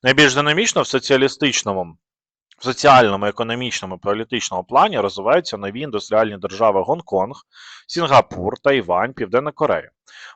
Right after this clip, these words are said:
Потім до них приєднались Індонезія, Малайзія, Філіппіни. Використовуючи іноземні капітали і технології, значні трудові ресурси на місцях, їм вдалося створити розвинуту оборонну промисловість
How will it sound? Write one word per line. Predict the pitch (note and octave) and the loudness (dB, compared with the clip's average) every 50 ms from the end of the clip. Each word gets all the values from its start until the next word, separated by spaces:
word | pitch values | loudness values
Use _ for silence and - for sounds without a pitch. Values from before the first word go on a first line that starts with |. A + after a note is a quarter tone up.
| _ _ | _ _
Потім | - D3 F3+ A3+ C4 - - A3+ D#3+ | 2 6 6 6 6 4 2 -2 0
до | A#2+ A#2+ A2+ | 4 2 2
них | A2 A2 A#2 C3+ F#3 G#3+ - | 4 2 0 0 0 0 -2
приєднались | - B2+ A2+ G#2 G#2 G2+ B2 D3 E3 D#3+ - - - | -2 0 0 0 0 2 2 2 2 2 0 -4 -14
Індонезія, | C#3+ B2+ A2 A#2 A2 - G#2+ G#2 G2+ F#2+ G2 F2+ - B2+ C3+ E3 F3+ F3 | -12 -6 -4 -4 -4 -4 -6 -6 -6 -6 -6 -8 -8 -6 -4 -2 -2 0
Малайзія, | C3 G#2+ G2 F2 E2 F2 F#2+ G#2 - C#3+ D#3+ E3 | 2 2 2 2 0 -2 -2 -2 -4 -4 -6 -6
Філіппіни. | - - D#3 D#3+ E3+ - _ - E3 - _ _ _ _ _ _ _ - - - - - | -6 -6 -8 -8 -8 -10 _ -20 -20 -20 _ _ _ _ _ _ _ -20 -20 -14 -6 -6
Використовуючи | A#2 - - D3 C#3+ C#3+ - - E3+ D3+ C#3+ C#3 C#3 - - | -4 2 4 6 6 6 6 6 6 6 6 6 4 2 0
іноземні | B2+ C3 B2+ A#2+ C3 B2+ B2 A2+ | 0 0 0 2 2 0 0 -4
капітали | - - A2+ - B2+ - - - E3 F#3+ F#3 C3 | -6 -6 -6 -4 -4 -4 2 4 6 6 6 6
і | G#2+ | 4
технології, | - - G#2 - A2 G#2+ G#2 A2 B2+ E3+ G3 D#3 A2+ G2+ F#2+ E2 _ _ - - - _ | 2 0 -6 -4 -4 -4 0 2 2 2 2 0 -4 -6 -6 -8 _ _ -20 -20 -20 _
значні | - A#2 A#2 - C#3 C3+ | -6 -6 -4 -2 -2 -2
трудові | A#2 B2 A#2 G#2 A2 A2 A2+ A2+ | -2 -2 -4 -4 -2 0 2 2
ресурси | G#2+ G#2+ - - - C#3 C3+ A#2 - - G2+ | 2 2 0 -2 -4 -4 -4 -4 -6 -8 -10
на | G2 F2+ | -10 -10
місцях, | F2+ F2+ - - - A#2 A#2 C3+ E3+ G3 - - - | -12 -12 -14 -8 -2 2 4 6 6 4 2 -2 -12
їм | A#2 B2+ F3 G3 | -8 -8 -6 0
вдалося | D#3 A#2 F#2+ G2+ C3 D3+ - B2+ A2+ | 2 2 4 4 2 0 0 -4 -8
створити | - - F#2+ F#2 G#2+ B2+ B2+ - G#2+ | -6 -4 -4 -2 -2 -2 0 2 2
розвинуту | G2+ G#2 G#2 F#2+ G2 G#2 B2 C#3+ D3+ C3+ - C#3+ - | 2 2 0 -2 -2 -6 -4 -4 -4 -6 -4 -4 -2
оборонну | - B2 G#2+ F2+ G#2 G2+ G2 F#2+ F#2 F#2 F#2+ G2 | -2 -2 0 0 -2 0 0 0 -4 -4 -8 -10
промисловість | - B2 B2+ C3+ D3 C#3+ - - D#3+ D#3+ E3+ E3 - | -4 -4 -2 -2 -2 -4 0 2 2 4 2 2 -2